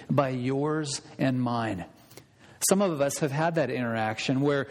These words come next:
you will encourage me with your spiritual giftedness, and I will encourage you with the gifts that God has sovereignly given me. But there's something I want to address when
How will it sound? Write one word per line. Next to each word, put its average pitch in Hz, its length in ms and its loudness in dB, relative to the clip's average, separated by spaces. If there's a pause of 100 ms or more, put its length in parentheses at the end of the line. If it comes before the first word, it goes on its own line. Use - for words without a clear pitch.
(220)
you 165 160 4
will 175 180 0
encourage 156 560 -2
me 147 600 0
with 151 220 0
your 147 460 0
spiritual 127 680 0 (160)
giftedness, 120 520 0
and 135 100 2
I 143 160 2
will 160 240 0 (160)
encourage 147 500 0
you 151 440 2 (160)
with 147 160 4
the 147 80 0
gifts 147 380 0
that 139 100 0
God 139 340 0
has 139 140 -2 (100)
sovereignly 135 640 0 (240)
given 127 340 2
me. 139 320 0 (640)
But 156 100 8
there's 165 180 0
something 208 300 2
I 180 160 2
want 180 180 2
to 175 80 2
address 143 580 0
when 139 280 0